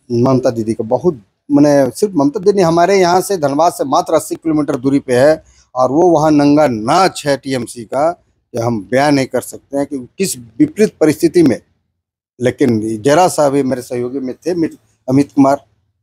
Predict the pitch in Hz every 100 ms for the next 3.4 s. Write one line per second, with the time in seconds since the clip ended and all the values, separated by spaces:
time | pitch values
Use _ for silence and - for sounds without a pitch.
0 | _ - 117 127 170 170 160 156 151 143
1 | 190 208 - _ 127 123 120 139 127 98
2 | _ 143 - 196 156 139 139 143 143 120
3 | 117 160 165 196